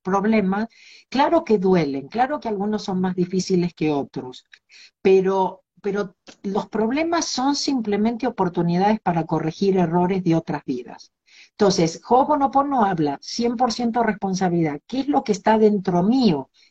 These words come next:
que está creando esto? No porque soy culpable, porque yo elegí venir cuando yo sabía quién era. Y dije, "Yo quiero ir y quiero poder corregir este tipo de cosas, esto,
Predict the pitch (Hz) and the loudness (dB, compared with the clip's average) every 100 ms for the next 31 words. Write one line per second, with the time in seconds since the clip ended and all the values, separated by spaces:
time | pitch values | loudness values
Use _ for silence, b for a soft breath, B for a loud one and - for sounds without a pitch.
0 | _ 170 165 185 175 170 170 165 160 143 | _ -4 0 0 0 0 0 0 0 -2
1 | - - 175 180 220 277 330 339 277 233 | -6 -6 0 4 4 6 4 2 -4 -6
2 | 226 240 226 _ 240 233 220 240 240 190 | -6 -6 -6 _ -4 -4 -4 0 2 0
3 | 147 127 123 _ _ _ b b - 190 | -2 -8 -12 _ _ _ b b -2 0
4 | 208 185 240 262 240 - 269 302 254 170 | 0 0 -2 -2 -4 -4 -2 0 0 0
5 | 156 147 131 - _ _ 180 175 180 233 | -2 -6 -8 -14 _ _ 0 0 0 -2
6 | 233 202 214 202 190 175 196 _ _ 240 | 0 0 2 0 0 -2 -2 _ _ -4
7 | 254 147 123 _ _ _ 170 185 190 185 | -4 -4 -10 _ _ _ 0 2 2 0
8 | 226 226 247 226 214 233 - _ 262 262 | 0 -2 -2 -2 0 -2 -6 _ -8 -8
9 | 208 202 202 202 - _ 170 175 202 196 | -2 2 4 2 0 _ -2 0 0 2
10 | 180 175 214 208 202 190 196 196 185 196 | 0 0 0 0 0 -4 -4 -4 -2 -2
11 | 185 180 165 - - 151 - 165 - | 0 -2 -2 -6 -4 -10 -6 -6 -4